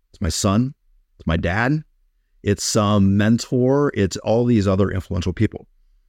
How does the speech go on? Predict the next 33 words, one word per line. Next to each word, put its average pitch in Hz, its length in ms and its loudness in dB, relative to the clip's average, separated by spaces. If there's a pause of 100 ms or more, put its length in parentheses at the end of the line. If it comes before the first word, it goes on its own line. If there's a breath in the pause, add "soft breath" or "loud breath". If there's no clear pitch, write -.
(140)
When 113 160 -2
we 117 120 4
purposely - 480 0
do 135 220 2
that, 95 240 0
and 104 100 0
that's 139 160 0
one 165 120 -2
of 127 40 0
these 101 160 0
aha 104 320 -2
moments 101 380 0
that 95 80 -4
you 87 140 0
get 90 180 0
when 90 140 0
you 82 60 0
come 98 180 -2
into 120 260 -2
it, - 160 -12 (680)
is 95 120 -4
that 110 160 0
they 113 100 2
realize 98 960 0 (600)
that 95 640 -2
the 101 220 -2
decision-making 92 1300 0
is 90 240 -4
not 98 440 -2
just 95 280 -2
a 87 80 2
product 90 520 -4
of 82 320 -2